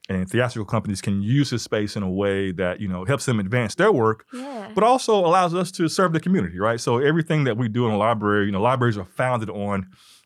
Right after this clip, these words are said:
Speaker 1: free and open access to the,
Speaker 2: Yes.
Speaker 1: to, you know, to knowledge and information, right? So everything that we do, there's not gonna be a charge. Um, so we got this performance space, which we, you know, envision a lot of cool things happening, uh, companies having meetings, uh, retreats, uh, corporate gatherings, but also,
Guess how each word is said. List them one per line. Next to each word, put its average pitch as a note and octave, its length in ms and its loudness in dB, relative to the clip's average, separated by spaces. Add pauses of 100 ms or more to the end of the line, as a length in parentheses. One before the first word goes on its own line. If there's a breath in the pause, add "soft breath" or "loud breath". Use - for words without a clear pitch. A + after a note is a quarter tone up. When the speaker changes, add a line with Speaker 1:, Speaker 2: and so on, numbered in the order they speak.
Speaker 1:
free A#2+ 300 0
and G2+ 80 4
open G2 220 0
access F#2 360 -4
to - 120 -8
the, D#2+ 120 -6
Speaker 2:
Yes. - 160 -12
Speaker 1:
to, F#2 80 -2
you E2+ 60 0
know, D#2+ 160 0
to F#2 220 -2 (180)
knowledge G2+ 300 0
and F#2+ 80 -8
information, F2 440 -12
right? F2+ 120 -6
So G#2 100 0
everything D3+ 260 4
that B2+ 120 4
we A2+ 100 2
do, G#2 160 2
there's F#2+ 180 2
not F#2 160 0
gonna E2+ 120 -4
be D#2 100 -10
a - 20 -10
charge. D2 380 -10 (840 loud breath)
Um, B2 120 2
so D3+ 100 2
we D#3 80 4
got A3+ 160 0
this G3 100 -6
performance D#3 440 0
space, C#3+ 280 0
which B2 140 -6
we, B2 280 -2
you A#2+ 120 -4
know, A2 140 0
envision A#2 600 0
a - 80 -2
lot C3 200 0
of B2+ 80 -6
cool B2+ 160 0
things A2+ 220 -2
happening, G#2+ 540 -2
uh, F#2 100 -4 (280)
companies A#2+ 380 -2
having A2 340 0
meetings, A#2 520 2 (380 loud breath)
uh, F2+ 180 -2
retreats, A2+ 880 0
uh, G2+ 180 0
corporate G2 300 -2
gatherings, G#2 560 0
but G#2 180 -4
also, G#2+ 580 -2